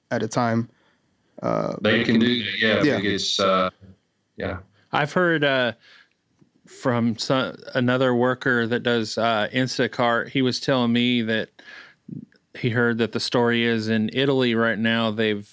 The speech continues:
Speaker 3: made people, they give you a pass, they hand 'em out to where you get to go to the grocery store one time per pass. And if you run out of passes in that week,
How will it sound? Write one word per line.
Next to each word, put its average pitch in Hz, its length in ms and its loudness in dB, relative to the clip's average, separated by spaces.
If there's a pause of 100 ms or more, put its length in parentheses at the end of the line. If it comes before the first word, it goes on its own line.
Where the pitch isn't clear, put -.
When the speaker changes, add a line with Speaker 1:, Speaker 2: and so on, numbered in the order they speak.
Speaker 3:
made 110 380 0
people, 113 460 -2 (320)
they 117 100 0
give 117 240 0
you 120 160 2
a 107 80 2
pass, 123 720 -2 (200)
they 117 240 -4
hand 131 260 -2
'em 131 140 0
out 143 340 -2 (580)
to 123 120 0
where 120 240 2
you 117 180 0
get 117 180 0
to 110 100 0
go 120 160 2
to 113 120 0
the 110 80 -6
grocery 113 480 -2
store 110 480 0 (320)
one 120 260 0
time 123 400 -2
per 123 240 0
pass. 123 580 -2
And 110 140 -2
if 107 120 -2
you 117 100 0
run 117 220 2
out 120 160 0
of 117 100 -6
passes 117 720 -2
in 113 160 -2
that 107 200 0
week, 123 460 -2